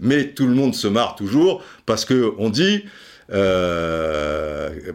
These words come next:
par fierté, les, les, les personnes n'ont dit, « Mais je suis pas allé », tu vois, c'est ridicule, deux cent trente-deux, mais enfin, moi, j'ai, je faisais partie de deux cent trente-deux. Oh, mais c'est le truc, tu vois. Euh,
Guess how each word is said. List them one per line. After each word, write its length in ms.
par 160
fierté, 520
les, 200
les, 220
les 120
personnes 420
n'ont 100
dit, « 300
Mais 80
je 100
suis 120
pas 320
allé », 800
tu 80
vois, 160
c'est 100
ridicule, 400
deux 100
cent 140
trente-deux, 300
mais 80
enfin, 140
moi, 180
j'ai, 200
je 80
faisais 180
partie 260
de 100
deux 120
cent 120
trente-deux. 400
Oh, 240
mais 80
c'est 120
le 60
truc, 240
tu 100
vois. 100
Euh, 380